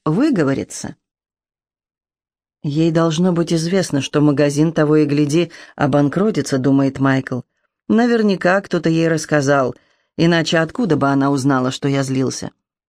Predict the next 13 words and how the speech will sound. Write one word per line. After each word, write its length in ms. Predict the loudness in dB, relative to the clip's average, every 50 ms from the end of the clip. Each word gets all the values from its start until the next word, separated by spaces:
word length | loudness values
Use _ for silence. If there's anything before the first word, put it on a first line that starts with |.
| _ _ _ -8
Ему 260 | -2 0 2 2 0
хочется 480 | 2 0 0 0 0 -2 -4 -2 -2 -2
взять 340 | 0 0 0 0 0 0
у 40 | 0
нее 240 | 2 2 2 2 2
из 160 | 2 2 0
рук 240 | 0 0 -2 -2 -4
папку 480 | -4 -2 -2 -2 -4 -2 -2 -2 -2 -2 -6 -14 -18 -18 -4 _
и 120 | 0 0
посмотреть, 600 | 2 2 0 2 2 0 0 0 0 -2 -2 -2
что 180 | -4 -6 -6 -4
там 180 | -2 -2 -2
лежит. 440 | 0 0 -2 -2 -4 -6 -8 -8 _